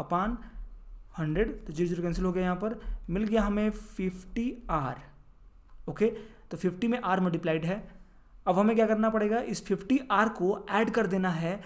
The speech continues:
प्रिंसिपल में, तभी तो निकलेगा amount for the first year।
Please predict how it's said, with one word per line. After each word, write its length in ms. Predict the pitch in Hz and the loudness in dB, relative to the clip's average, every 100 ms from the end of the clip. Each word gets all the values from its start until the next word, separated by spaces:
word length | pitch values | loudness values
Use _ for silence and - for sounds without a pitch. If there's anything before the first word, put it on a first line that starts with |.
| - - | -14 -2
प्रिंसिपल 440 | 196 190 185 214 180 | 2 2 2 2 2
में, 120 | 139 - - | 0 -6 -4
तभी 160 | 175 165 | 0 2
तो 100 | 247 | 2
निकलेगा 380 | 214 214 208 214 - | 2 4 4 4 2
amount 500 | 190 180 196 220 220 - - | 0 4 4 4 0 -4 2
for 160 | 180 170 | 4 4
the 100 | 220 285 - - - _ _ - - | 2 0 -8 -20 -20 _ _ -20 -8
first 320 | - 175 - 233 | 0 0 2 0
year। 180 | 285 | 0